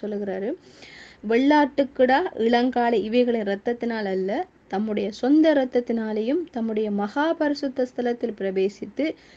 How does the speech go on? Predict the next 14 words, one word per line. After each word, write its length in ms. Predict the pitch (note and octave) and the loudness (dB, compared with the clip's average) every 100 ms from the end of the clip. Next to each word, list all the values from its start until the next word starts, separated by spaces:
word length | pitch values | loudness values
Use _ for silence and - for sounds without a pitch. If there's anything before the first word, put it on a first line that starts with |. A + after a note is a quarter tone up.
| _ | _
நித்திய 680 | - B3+ D#4+ - F#4 F#4 F4+ | 0 2 2 2 2 4 4
மீட்பை 480 | C#4 C#4 C#4 - C4+ | 2 0 0 -4 -6
உண்டு 280 | - A#3+ A#3+ | -4 -2 -2
பண்ணினார். 640 | A3+ G3+ G3 G3 G#3+ A3 | -2 -6 -4 -2 -2 -2
அது 240 | - F#3 F3+ | -4 -8 -4
எப்படியெனில், 720 | F#3 - A3 G3+ F#3+ A#3+ E4+ - _ _ - | -4 -4 -2 -2 0 -2 -4 -8 _ _ -8
காளை, 520 | G#3+ G#3+ G#3+ A#3+ E4 | -4 0 2 0 0
வெள்ளாட்டுக்கிடா 840 | G3+ A3 A3 G#3 G3 G3+ G#3+ A#3+ C#4 | -2 -2 0 -2 -4 -4 -2 0 -2
இவைகளின் 540 | - A3 A3 A3+ G3+ | -2 0 0 0 -2
இரத்தமும் 540 | F#3 F#3+ - G3+ C#4+ - _ _ - | -4 -6 -6 -4 -4 -4 _ _ 2
தீட்டுப்பட்டவர்கள் 960 | F4 F#4+ F#4 - C#4 C4 B3 A#3 A3+ | 4 4 2 -2 -2 0 0 2 0
மேல் 240 | A3 A3 - - | -2 -4 -6 -2
தெளிக்கப்ப-, 720 | A#3+ C4 - C4+ _ - - _ _ _ - | -2 -2 -2 -6 _ -12 -12 _ _ _ -2
தெளிக்கப்பட்ட 760 | B3+ C#4+ - C4+ B3 A#3+ A3 | 0 0 0 -2 -2 -4 -6